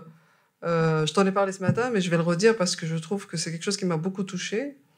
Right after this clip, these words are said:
Ce, cette séquence où tu, c'est le, c'est le moment un peu pour moi de basculement dans le film, où, euh,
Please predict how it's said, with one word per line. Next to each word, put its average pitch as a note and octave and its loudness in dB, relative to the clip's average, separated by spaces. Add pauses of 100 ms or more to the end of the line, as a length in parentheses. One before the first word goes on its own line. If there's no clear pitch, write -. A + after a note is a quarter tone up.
(440)
Ce, G#3 4
cette G3+ 6
séquence A3+ 4
où F#3+ 2
tu, F3 0
c'est F#3 4
le, F3+ 2
c'est - 2
le F3+ 4
moment G3 6
un E3+ 4
peu F3 0
pour E3 0
moi F3 4
de D#3+ 0
basculement F#3 2
dans E3+ 2
le D#3 0
film, B3 -4 (880)
où, F3+ 6
euh, D3 6